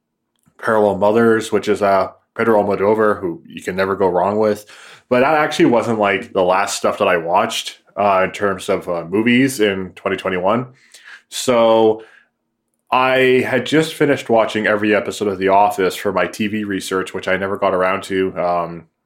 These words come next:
until now. Now I've seen every episode. And my, my girlfriend and I um,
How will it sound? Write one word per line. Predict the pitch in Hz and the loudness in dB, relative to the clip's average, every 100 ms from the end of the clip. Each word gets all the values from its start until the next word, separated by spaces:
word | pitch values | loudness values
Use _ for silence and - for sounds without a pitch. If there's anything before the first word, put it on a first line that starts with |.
| - | -12
until | 104 101 95 | -6 -4 -2
now. | 104 95 90 | 0 2 2
Now | 92 92 | 0 -2
I've | |
seen | - 101 | -2 -2
every | 95 95 | 0 0
episode. | 90 98 - 92 90 - _ - - - | 0 -6 -4 -2 -4 -6 _ -20 -20 -6
And | 110 107 110 107 104 | -2 0 2 0 2
my, | 101 101 98 | 0 2 0
my | 92 95 | 0 0
girlfriend | 123 123 107 | 0 0 0
and | 101 | 2
I | 98 98 95 - _ _ _ _ _ - | 2 2 0 -4 _ _ _ _ _ -4
um, | 95 87 85 85 | 0 0 -4 -14